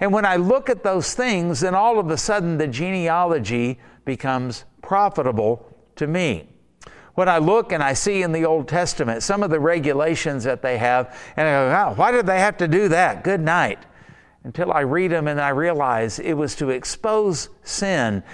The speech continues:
and man's inability to keep the law of God, which should have had the Pharisees in the New Testament on their knees and on their faces before the Son of God,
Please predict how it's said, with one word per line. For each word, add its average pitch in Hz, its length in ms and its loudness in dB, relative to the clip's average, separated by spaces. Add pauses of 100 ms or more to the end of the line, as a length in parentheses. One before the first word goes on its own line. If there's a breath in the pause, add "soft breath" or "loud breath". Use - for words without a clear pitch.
(160 loud breath)
and 139 180 -2
man's 190 420 0
inability 175 760 0
to 131 120 -4
keep 190 400 -4
the 156 100 0
law 151 320 2
of 117 140 -4
God, 107 480 0 (240 loud breath)
which 170 180 -2
should - 280 0
have 208 120 -2
had 190 240 0
the 151 80 -2
Pharisees 190 680 0
in 160 140 -2
the 151 80 -4
New 170 180 -2
Testament 139 720 -2 (360 loud breath)
on 208 360 2
their 190 180 2
knees 175 540 0
and 160 100 -2
on 165 200 0
their 180 180 0
faces 156 520 -2
before 147 360 0
the 131 100 -2
Son 151 300 -2
of 139 180 -6
God, 117 460 0